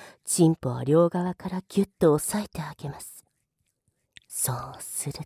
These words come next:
と、ドク、ドクドクという尿道の快感とともに、何もない空中に、お客様の精液が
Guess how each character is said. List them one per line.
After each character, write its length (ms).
と、 120
ド 120
ク、 120
ド 200
ク 180
ド 120
ク 300
と 140
い 240
う 180
尿 280
道 200
の 140
快 300
感 260
と 120
と 140
も 160
に、 200
何 360
も 140
な 200
い 180
空 280
中 320
に、 340
お 100
客 240
様 300
の 120
精 420
液 260
が 260